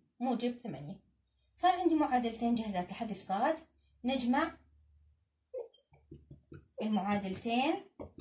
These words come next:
ونحذف صاد. خطوات لازم نكتبها، أهم إشي اللي هي كتابة الخطوات عشان أعرف شو بدي أشتغل. عندي هون بجمع المعادلتين، ستة س زائد اثنين س، ثمانية س، موجب خمسة صاد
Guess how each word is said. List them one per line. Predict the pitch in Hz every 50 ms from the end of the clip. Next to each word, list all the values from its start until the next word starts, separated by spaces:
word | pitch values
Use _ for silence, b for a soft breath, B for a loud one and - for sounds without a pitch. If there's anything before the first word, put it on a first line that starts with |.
| - - - - - - -
ونحذف | 180 190 208 247 - - - 254 254 262 269 - - - - - - - - - - - - - - - - - - -
صاد. | - - - 160 139 - - - - - _ - _ _ _ _
خطوات | - 214 214 233 269 320 403 415 403 392 - 277
لازم | 311 320 320 320 311 294
نكتبها، | 285 - - 277 240 208 185 - -
أهم | 214 247 285 320 349 339 - -
إشي | 254 - - 269 294 349 370 370 B B B B B
اللي | 214 226 254 254
هي |
كتابة | 247 240 247 254 262 254 254 -
الخطوات | 247 240 - 220 214 247 285 285
عشان | - 247 285 277 233
أعرف | 226 233 247 254 247
شو | - - 233
بدي | 208 214 220 214 -
أشتغل. | 196 - - - - - 156 - - - _ _ _ b b b b b b b b b _ -
عندي | 254 240 208 220
هون | 233 202 185
بجمع | 185 185 208 196 185 190
المعادلتين، | 208 196 185 185 190 185 185 175 - - 190 196 233 254 247
ستة | - 330 311 - 302 285
س | - -
زائد | 247 220 202 190 170 - 202
اثنين | 196 240 240 240 240
س، | 240 - 214 175 151 - - - - - - - -
ثمانية | 180 180 180 180 175
س، | 175 - - 196 226 285 349 381 - - - _ _ b b b b b b b -
موجب | 233 269 330 370 359 349 -
خمسة | - 330 320 - - 294
صاد | - - 302 226 185 -